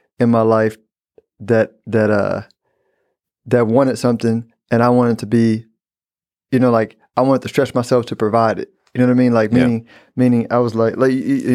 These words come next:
Speaker 1: know, I'm, I'm gonna use date, and I'm not gonna use myself 'cause I didn't date long, but using a dating analogy, it would be the, the person who's trying to impress the other person with the date,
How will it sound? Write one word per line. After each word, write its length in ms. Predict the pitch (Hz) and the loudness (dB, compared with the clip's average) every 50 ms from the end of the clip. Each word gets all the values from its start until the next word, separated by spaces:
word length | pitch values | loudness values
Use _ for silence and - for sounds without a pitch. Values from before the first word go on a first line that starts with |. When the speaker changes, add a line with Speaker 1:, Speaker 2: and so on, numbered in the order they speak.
| 120 113 | 0 0
Speaker 1:
know, 60 | - - | 0 0
I'm, 80 | 127 127 | -2 0
I'm 140 | - 127 | 0 0
gonna 80 | 131 131 | 2 2
use 240 | 123 123 123 117 107 | 2 2 2 0 0
date, 340 | 104 123 123 120 117 - - - | 2 2 2 2 0 -2 -4 -2
and 100 | 117 113 | 0 0
I'm 100 | 117 117 | 2 2
not 160 | 117 113 110 | 2 0 0
gonna 180 | - 110 107 110 | 0 0 0 0
use 140 | 113 107 107 | 0 0 -2
myself 400 | 98 95 - - 127 113 107 - | -4 -4 -2 0 0 0 0 0
'cause 80 | - | -2
I 80 | 110 110 | -2 0
didn't 140 | 104 104 101 | 0 0 0
date 180 | 107 104 95 | 0 0 0
long, 280 | 82 98 101 98 101 110 - - - - _ - | 0 -2 -2 -2 -4 -6 -10 -18 -20 -20 _ -2
but 240 | 117 110 - - _ - | -2 -2 -2 -4 _ -2
using 240 | 123 127 131 113 120 | 0 0 2 2 2
a 40 | 107 | 2
dating 280 | 120 123 120 110 110 | 2 2 2 2 0
analogy, 520 | 107 107 107 104 104 101 101 101 104 107 - _ - - - _ _ _ _ _ - | 0 2 2 2 0 -2 -4 -6 -8 -8 -10 _ -20 -20 -20 _ _ _ _ _ -8
it 80 | 131 123 | -6 -4
would 140 | 117 110 | -4 -4
be 260 | 104 113 113 110 110 - _ _ _ _ _ _ _ _ _ _ _ _ _ _ _ _ - - - - 110 95 - - _ _ | -2 -2 -2 -4 -4 -8 _ _ _ _ _ _ _ _ _ _ _ _ _ _ _ _ -20 -18 -14 -12 -12 -12 -12 -16 _ _
the, 180 | - 101 110 - - - | -6 -6 -6 -6 -8 -8
the 100 | 117 110 | -6 -2
person 320 | - 151 156 147 135 135 | 0 0 0 0 0 0
who's 220 | 139 135 127 123 | 0 0 0 -2
trying 360 | - - 151 147 143 139 135 131 | -2 0 0 2 2 2 0 0
to 260 | - 135 123 120 120 - _ _ - - _ _ _ _ _ _ _ - | 0 0 0 0 -2 -6 _ _ -20 -20 _ _ _ _ _ _ _ -4
impress 300 | - 127 127 156 143 123 | -4 -2 0 0 0 0
the 80 | - 127 | -2 -4
other 80 | 113 113 | -2 0
person 320 | 139 131 123 - 131 120 | 0 0 0 0 0 0
with 100 | 120 113 | 0 -2
the 80 | - 107 | -4 -4
date, 380 | 101 117 131 127 117 117 - | 0 0 2 2 2 0 -2